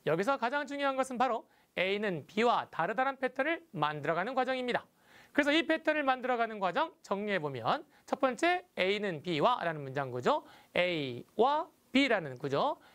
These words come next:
A和B 이렇게 정리해보시고요. 자, 두 번째 다르다란 말은요, 같지 않다 이렇게 이해하시면 不一样 이렇게 정리해볼 수 있을 겁니다.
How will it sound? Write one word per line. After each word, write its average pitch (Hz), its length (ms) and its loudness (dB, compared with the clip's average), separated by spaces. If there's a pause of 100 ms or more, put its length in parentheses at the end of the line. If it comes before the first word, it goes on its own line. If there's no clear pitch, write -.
(160)
A和B 165 1300 0
이렇게 190 360 0
정리해보시고요. 139 800 -2 (500)
자, 190 280 2
두 202 120 -2
번째 254 480 2
다르다란 233 600 0
말은요, 190 400 -2 (140)
같지 170 440 -4
않다 254 460 -2
이렇게 262 420 -2
이해하시면 180 540 0 (340)
不一样 185 800 2 (160)
이렇게 143 300 -2
정리해볼 208 280 -2
수 190 100 0
있을 185 120 0
겁니다. 131 420 -6